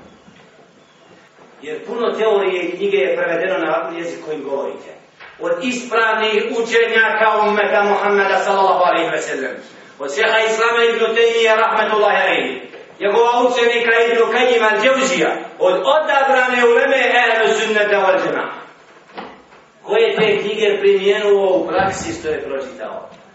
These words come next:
Koliko hadisa prevedenih i značenja protumačenih? Ko tu knjigu nosi u ruci? Ko se šeta sa knjigom do mesčida i ulicom Čaršije i Tuzle? A ko ne zna zašto je izašao na ulicu?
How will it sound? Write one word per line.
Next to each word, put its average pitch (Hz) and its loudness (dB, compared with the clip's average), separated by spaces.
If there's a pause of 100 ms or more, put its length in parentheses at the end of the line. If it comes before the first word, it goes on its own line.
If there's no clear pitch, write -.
(160)
Koliko 240 2
hadisa 226 0
prevedenih 208 2
i 190 0
značenja 190 -2
protumačenih? 160 -4 (220)
Ko 240 2
tu 214 -2
knjigu 202 0
nosi 190 0
u 185 -4
ruci? - -4 (1200)
Ko 233 -6
se 233 -4
šeta 233 -2 (680)
sa 185 -8 (100)
knjigom 180 -8
do 156 -6
mesčida 160 -6
i 160 -2
ulicom 151 -10 (100)
Čaršije 139 -6
i 127 -10
Tuzle? 131 -10 (1040)
A 151 -8
ko 214 -6
ne 208 -4
zna 175 -4
zašto 165 -6
je 135 -8
izašao 127 -8
na 113 -10
ulicu? - -18